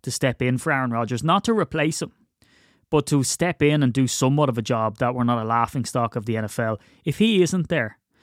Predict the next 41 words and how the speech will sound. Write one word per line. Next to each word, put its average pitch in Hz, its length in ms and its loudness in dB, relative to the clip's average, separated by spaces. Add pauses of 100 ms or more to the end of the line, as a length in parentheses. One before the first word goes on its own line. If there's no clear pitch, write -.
(260)
do - 80 2
you 147 60 6
think 190 280 2
that 202 120 0
Rodgers, 170 640 -2
we 156 160 2
look 165 160 4
at 170 80 0
Rodgers' 147 380 0
career 123 340 0
differently? 135 340 0
We 117 120 2
don't 180 180 2
look 160 240 2
at 156 320 0
him 131 300 0
as 123 260 0
this 123 140 -2
thirty-nine 123 500 0
slash 117 320 -4
forty 127 300 -2
year 117 80 0
old 110 160 0
quarterback 156 560 0
whose 120 200 0
time 123 340 -2
has 110 100 -6
come 147 340 -2
now 147 260 -2
and 131 80 -2
he 120 60 0
needs 117 220 -2
to 120 100 -4
move 110 220 -2
on. 131 280 4 (360)
Do 165 80 2
you 214 100 6
think 214 260 2
Gutekunst 202 460 0
tries 175 280 0
to 151 440 2